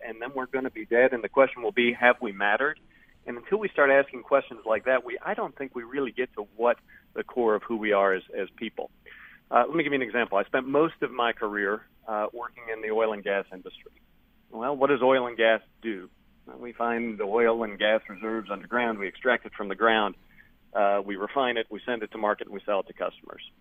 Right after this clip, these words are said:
That's what we do. But it doesn't really get to the passion of people. At least it never got to mine. So I was like, "Why do we do this stuff that we're doing?" And let's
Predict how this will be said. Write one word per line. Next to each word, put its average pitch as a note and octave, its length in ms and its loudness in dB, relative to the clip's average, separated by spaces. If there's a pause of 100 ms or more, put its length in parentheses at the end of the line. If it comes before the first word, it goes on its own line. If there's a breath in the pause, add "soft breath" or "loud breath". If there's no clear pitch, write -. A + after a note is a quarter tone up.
(400)
That's C3 240 2
what C#3+ 340 -2
we G2 160 -8
do. - 320 -14 (880 soft breath)
But C#3+ 100 -2
it D3 80 -4
doesn't A3+ 240 -2
really D3+ 200 0
get C3+ 180 2
to B2+ 60 -8
the A2 80 0
passion C3 440 -2
of F2 220 -8
people. G2+ 280 -2
At G2+ 60 2
least E3+ 200 0
it - 60 -16
never D3+ 160 2
got C3+ 200 4
to A#2 80 -14
mine. A2+ 300 -4 (440)
So E3 80 -6
I F3+ 40 -2
was F#3+ 100 -6
like, D#3 140 2
"Why F3+ 280 -4
do G#3+ 100 -4
we A2 100 -4
do F#2+ 340 -8 (100)
this G#2 160 0 (280)
stuff G#2 280 4
that - 140 -2
we're G2 100 0
doing?" G2 300 0
And G#2+ 140 -2
let's E3 200 0